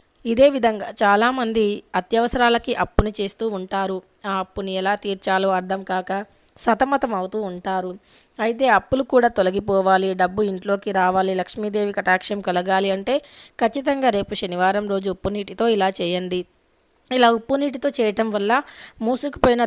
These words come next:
ధన ద్వారాలు తెరుచుకుంటాయి. అంతేకాదు, లక్ష్మీదేవితో పాటు సకల దేవతలు మీ ఇంట్లోకి అడుగు పెడతారు. ఇంట్లో నుండి ఎప్పుడైతే నెగిటివ్ ఎనర్జీ, అంటే చెడు శక్తులు బయటికి వెళ్ళిపోతాయో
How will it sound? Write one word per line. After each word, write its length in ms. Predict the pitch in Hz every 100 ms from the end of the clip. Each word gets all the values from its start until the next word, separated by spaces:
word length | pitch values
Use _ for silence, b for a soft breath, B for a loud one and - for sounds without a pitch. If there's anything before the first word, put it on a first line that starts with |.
| 196
ధన 140 | 190 196 196
ద్వారాలు 420 | 196 202 226 240 214
తెరుచుకుంటాయి. 840 | 185 208 - 190 180 214 196 190 - B B B
అంతేకాదు, 580 | 190 196 240 233 185 185 196
లక్ష్మీదేవితో 720 | 190 - 214 214 202 196 190 196
పాటు 380 | 208 190 180 196 214 B B B
సకల 260 | 254 226 277 226
దేవతలు 480 | 226 240 277 285 269 254
మీ 80 | 214 208
ఇంట్లోకి 400 | 196 226 214 226 180
అడుగు 220 | 190 208 196
పెడతారు. 480 | 185 185 190 190 190 - b b b
ఇంట్లో 300 | 233 247 285 302
నుండి 240 | 294 285 233
ఎప్పుడైతే 440 | - 226 226 226 226
నెగిటివ్ 320 | 190 185 226 220
ఎనర్జీ, 340 | 208 190 196 180
అంటే 160 | 185
చెడు 240 | 202 196 196
శక్తులు 320 | 226 220 220 208
బయటికి 340 | 185 185 190 185
వెళ్ళిపోతాయో 680 | 185 190 196 190 190 214